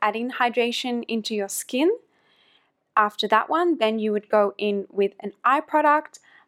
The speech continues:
like a, um, cream eye product or a gel eye product. Then your treatment serums,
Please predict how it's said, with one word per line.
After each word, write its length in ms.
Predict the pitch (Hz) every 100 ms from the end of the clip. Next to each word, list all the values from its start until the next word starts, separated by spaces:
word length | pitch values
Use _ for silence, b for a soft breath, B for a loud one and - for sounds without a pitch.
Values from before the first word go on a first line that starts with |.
| -
like 300 | 214 196 - -
a, 580 | 202 190 190 190 190 180 -
um, 320 | 190 180 180 -
cream 380 | - 302 294 302
eye 160 | - 254
product 480 | 269 254 247 240 -
or 200 | 202 196
a 60 | 202
gel 420 | 190 220 214 214 -
eye 160 | 208
product. 640 | - - 208 208 214 - - b b b b b -
Then 180 | 311 302
your 100 | 269
treatment 520 | - 247 - 214 -
serums, 800 | - - 214 220 262 294 294